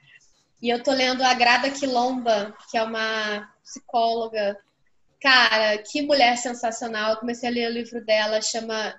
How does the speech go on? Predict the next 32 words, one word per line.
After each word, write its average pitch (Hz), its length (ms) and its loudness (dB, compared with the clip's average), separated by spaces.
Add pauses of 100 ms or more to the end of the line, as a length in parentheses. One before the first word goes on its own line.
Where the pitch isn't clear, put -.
é, 202 720 0
Memórias 226 420 0
da 277 140 2
Plantação. 233 800 -6 (1080)
E 240 280 0
é 233 80 4
um 247 60 2
livro 262 520 0
muito 311 720 6
pesado 214 960 0
sobre 214 340 -8
racismo. 208 800 -8
Ela 208 200 -2
fala 214 260 -4
muito 240 320 -8
da 226 200 0
estrutura 254 720 -2
do 240 100 -4
racismo. 220 640 -8 (560)
E 226 640 -8
faz 254 180 2
muito 285 240 0
sentido 302 300 0
com 277 80 -4
o 269 40 -4
que 277 60 -2
a 247 40 0
gente 247 220 -10
tem 233 160 -4
falado 220 400 -2
na 226 100 -6
nutrição. 220 520 -10